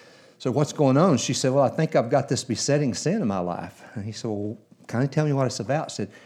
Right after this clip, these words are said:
"Every time we get in the church with all those hundreds of women there, I just know I'm the prettiest one there. And that's all I think about during the service is how pr-, much prettier I am than the rest of the women."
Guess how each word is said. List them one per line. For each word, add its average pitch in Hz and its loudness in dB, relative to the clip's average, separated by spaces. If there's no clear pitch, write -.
"Every 143 0
time 160 2
we 165 2
get 160 0
in 127 -6
the 113 0
church 147 0
with - -8
all 117 0
those 123 -2
hundreds 135 -2
of 104 -6
women 123 -2
there, 127 -2
I 131 2
just 147 -2
know 135 4
I'm 135 2
the 139 -4
prettiest 147 -2
one 156 -2
there. 113 -6
And 113 -2
that's 120 0
all 131 4
I 131 2
think 160 -4
about 117 0
during 117 -2
the 123 0
service 156 -4
is 120 -10
how 107 -4
pr-, - -8
much 120 -4
prettier 160 2
I 107 2
am 117 0
than 113 -2
the 110 -4
rest 135 -2
of 107 -8
the 101 -6
women." 87 -8